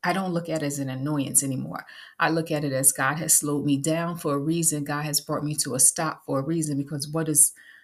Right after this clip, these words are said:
ahead of me may put me in danger, or may put me in harm's way, or something needed to pass by that I didn't need to be a part of.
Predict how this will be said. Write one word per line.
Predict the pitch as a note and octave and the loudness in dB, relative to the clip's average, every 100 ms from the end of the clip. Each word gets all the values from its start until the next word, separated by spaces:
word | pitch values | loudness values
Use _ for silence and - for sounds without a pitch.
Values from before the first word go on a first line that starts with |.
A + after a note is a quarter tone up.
| _ | _
ahead | D#3 D#3+ F#3 | -6 -2 2
of | E3+ E3 | 2 2
me | D#3+ D3+ D3+ D3+ _ _ _ _ | 0 0 -2 -6 _ _ _ _
may | F3 F3 E3 D#3 D3+ C#3+ - _ _ _ _ _ _ | -4 0 2 4 4 0 -10 _ _ _ _ _ _
put | - | -2
me | D#3+ D#3 | 2 2
in | D3 | 2
danger, | D3 D3+ D#3+ A#2 A2+ - - | 2 2 0 -2 -6 -12 -6
or | |
may | D#3+ D3 | -4 -4
put | - - | -6 -4
me | E3 | -2
in | D3+ | -2
harm's | C#3+ D#3+ D3+ C#3+ | -4 -4 -2 -2
way, | D3 D3+ B2+ D#3+ - - _ | -2 -2 -2 -6 -16 -20 _
or | - D3+ D3+ | 0 4 6
something | - E3+ E3 E3+ | 6 4 -2 0
needed | E3 D#3 D3+ | 0 0 0
to | - | -2
pass | - D#3+ C#3+ C#3+ | -2 -6 0 0
by | D#3+ D#3 C#3 C#3 C#3 | 2 -2 -2 -4 -2
that | C3+ C3 - - _ _ _ | -2 -4 -10 -20 _ _ _
I | D3+ D#3+ | 0 0
didn't | D3 D3+ D#3 | 0 0 -2
need | D3+ C#3 | -2 -4
to | |
be | C#3 | -4
a | C3+ | -4
part | C3+ C#3 C3+ | -4 -4 -4
of. | A2 - | -6 -12